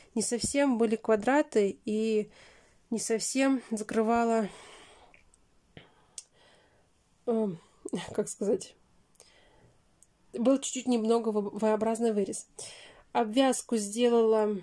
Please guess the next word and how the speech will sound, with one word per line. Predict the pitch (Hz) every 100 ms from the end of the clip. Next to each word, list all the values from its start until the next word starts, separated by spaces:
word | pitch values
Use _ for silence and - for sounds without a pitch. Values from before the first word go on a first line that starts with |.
| - _ _ _ _ _ _ _ _ _ _ _ _ _ - _ _ _ _ _ _ - _ _ _ _ _
арочкой | - 220 220 - - 339